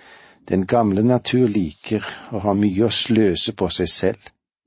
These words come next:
Husk at Paulus sa i første Timotius seks ti: "For kjærlighet til penger er ro-,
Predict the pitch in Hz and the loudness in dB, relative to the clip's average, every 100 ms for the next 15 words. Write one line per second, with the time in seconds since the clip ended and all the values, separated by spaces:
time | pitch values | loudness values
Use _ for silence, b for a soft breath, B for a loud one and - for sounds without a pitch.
0 | _ _ _ _ _ _ B B B B | _ _ _ _ _ _ B B B B
1 | B - 123 - - 104 - 104 101 104 | B -2 0 0 0 -2 -2 0 0 0
2 | - 92 90 95 - 90 92 80 78 - | 0 0 0 -2 -4 -4 -2 -2 -4 -6
3 | 87 - - 92 92 - 98 - - _ | -4 -2 -2 -2 -2 -4 -6 -8 -14 _
4 | _ _ _ b b b b - 98 87 | _ _ _ b b b b -4 -2 0
5 | - 123 113 98 95 135 131 113 - 95 | 0 2 2 0 -2 0 2 2 0 -2
6 | 95 107 85 92 98 - - 87 85 90 | 0 0 0 -2 -6 -8 -2 0 -2 -6
7 | 92 | -6